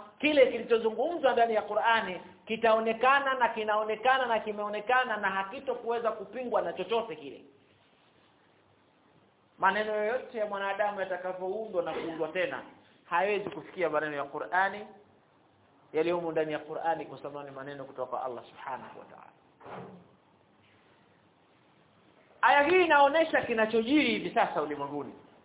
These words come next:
Uadui dhidi ya Uislamu umechupa mipaka. Anayefuatilia habari katika New,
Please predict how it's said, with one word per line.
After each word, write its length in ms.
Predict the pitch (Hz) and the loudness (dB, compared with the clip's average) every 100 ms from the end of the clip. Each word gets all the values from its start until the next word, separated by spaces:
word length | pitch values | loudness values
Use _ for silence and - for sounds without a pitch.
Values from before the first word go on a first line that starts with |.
| - - - - - _ - _ - - _ - - - - - - - - _ _ _ _ _ - - - - - - - | -16 -14 -14 -20 -20 _ -20 _ -20 -20 _ -20 -20 -20 -20 -20 -20 -20 -20 _ _ _ _ _ -20 -14 -14 -14 -18 -20 -6
Uadui 580 | 170 196 214 269 233 196 | 4 4 6 2 2 0
dhidi 320 | 233 220 190 | -4 0 6
ya 80 | 175 | 6
Uislamu 640 | 175 175 208 214 190 180 | 6 2 6 8 6 0
umechupa 1080 | 175 170 156 151 147 147 - - - 180 143 | -4 -8 -8 -8 -10 -12 -14 -14 -6 -4 -4
mipaka. 380 | 131 123 - - - _ _ _ _ _ _ _ _ - - - | -4 -6 -6 -12 -18 _ _ _ _ _ _ _ _ -20 -20 -4
Anayefuatilia 680 | 156 175 175 180 190 196 185 | 2 2 2 -2 -4 -4 -2
habari 420 | 190 262 214 170 | 4 6 6 2
katika 360 | 160 - 170 | -4 -4 -4
New, 160 | 165 | -4